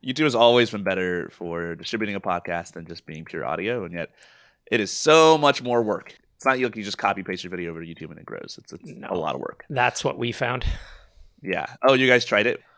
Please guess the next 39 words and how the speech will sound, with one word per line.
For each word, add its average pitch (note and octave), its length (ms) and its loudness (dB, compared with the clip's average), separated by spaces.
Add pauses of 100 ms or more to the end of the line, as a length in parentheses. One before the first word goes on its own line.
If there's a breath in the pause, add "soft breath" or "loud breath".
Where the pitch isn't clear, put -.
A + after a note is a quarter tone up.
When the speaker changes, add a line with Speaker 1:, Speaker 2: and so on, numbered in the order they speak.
(100)
Speaker 2:
Yeah, C3+ 320 0
well, C3 160 -6
we E3 180 -2
do. F3 440 2 (460 loud breath)
Yeah, D3+ 200 4
we C#3 100 -4
tried G3+ 240 4
it - 140 -2
with F#3 140 -4
the E3+ 40 -4
podca-, C#3+ 320 -2
I F#3+ 120 2
have A3 220 4
a D3+ 120 4
feed C#3 380 0
that A#2+ 120 -4
is B2 240 -4
the A2+ 120 -10
podcast, - 760 -10 (120)
and A#2+ 180 -4
it's - 120 -8
Speaker 1:
Okay. - 80 -10
Speaker 2:
just D3 240 -2
audio. B2 640 -4 (180)
It's - 200 -10
not A2 160 -4
a G#2 40 -6
Speaker 1:
Yeah. F#2+ 160 -4
Speaker 2:
video B2 200 -4
of C#3 160 -2
it. E3+ 160 -6 (400 loud breath)
And G3+ 180 2
it G#3+ 80 2
has, B2 220 0
like, G#2 200 -8
a A2 40 -10
few A#2 180 -10
hundred G#2 260 -10
subscribers. - 720 -10